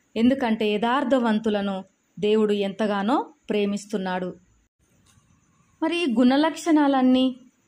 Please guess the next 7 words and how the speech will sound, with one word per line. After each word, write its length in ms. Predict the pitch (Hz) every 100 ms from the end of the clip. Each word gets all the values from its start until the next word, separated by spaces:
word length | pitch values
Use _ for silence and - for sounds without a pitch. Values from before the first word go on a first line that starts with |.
| _ _ _ _
స్త్రీలమైన 920 | - - 285 302 294 262 233 226 196 - 214
మనకు 400 | 214 226 240 220
కూడా 400 | 214 202 190 175 _ 214
వర్తిస్తాయా? 800 | 214 220 233 - 214 214 220 240 _ _ _ - _ _ _ _ _ _ _ _ _ _ _ _ -
ఈ 180 | 269 208
జ్ఞానం 520 | 240 233 277 320 320
వలన 460 | 302 277 254 254